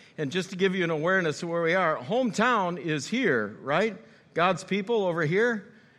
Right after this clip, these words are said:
And where has Samson gone? Well, he kinda wandered initially over here to Timnah.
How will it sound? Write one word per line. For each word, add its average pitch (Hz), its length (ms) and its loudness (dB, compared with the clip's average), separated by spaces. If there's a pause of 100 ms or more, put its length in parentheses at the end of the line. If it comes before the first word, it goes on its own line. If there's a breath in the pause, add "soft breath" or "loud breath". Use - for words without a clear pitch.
(160 loud breath)
And 156 240 -2
where 196 180 4
has 196 180 2
Samson 190 520 -2
gone? 156 360 -2
Well, 175 160 0
he 185 160 -2
kinda 214 240 0
wandered 202 440 0
initially 202 520 -2
over 180 200 0
here 165 180 0
to 151 80 -4
Timnah. 180 580 0